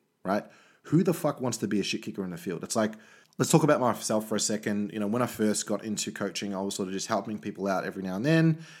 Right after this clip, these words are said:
And then, you know, I had a discussion with a dear friend of mine, s-, and she said, "You need to do this properly. We need someone like you that has your mind, that has your knowledge, experience, blah, blah, blah, blah, blah." Blowing smoke on my ass, right? Whoop-de-doo. And I said, "All right, let's take this seriously." So then I said to myself,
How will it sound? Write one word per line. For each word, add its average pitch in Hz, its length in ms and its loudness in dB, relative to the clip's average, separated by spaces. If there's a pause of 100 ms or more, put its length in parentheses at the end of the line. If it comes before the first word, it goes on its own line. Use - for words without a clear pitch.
(280)
And 120 260 0
then, 113 440 0
you 110 60 -2
know, 104 80 0
I 98 60 0
had 110 180 2
a - 20 0
discussion 95 460 -4
with 90 160 -8
a 90 160 -4 (160)
dear 104 160 0
friend 113 240 -4
of 101 100 -2
mine, 101 220 -2
s-, - 260 -6
and 104 120 -8
she 107 100 -4
said, 95 320 -2 (380)
"You 123 100 2
need 139 160 6
to 110 60 2
do 107 140 6
this 95 160 0
properly. 85 520 -4
We 110 120 2
need 117 200 2
someone 107 280 2
like 95 240 -2
you 95 340 0
that 85 140 -6
has 110 180 -2
your 131 100 2
mind, 95 400 0 (340)
that 98 100 -6
has 107 140 0
your 110 80 0
knowledge, 92 280 -2
experience, 92 380 -6
blah, 123 120 4
blah, 117 120 4
blah, 98 100 0
blah, 85 100 -4
blah." - 260 -8 (160)
Blowing 120 200 0
smoke - 220 -4
on 87 80 -6
my 55 80 -4
ass, - 180 -4
right? 92 200 0 (140)
Whoop-de-doo. 85 400 -6 (720)
And 107 80 2
I 107 60 6
said, 107 360 4
"All 143 100 6
right, 98 220 4
let's 110 240 2
take 113 220 0
this 104 120 -2
seriously." 107 340 2
So 139 100 2
then 143 140 6
I 139 60 8
said 151 160 4
to 151 80 0
myself, 127 480 2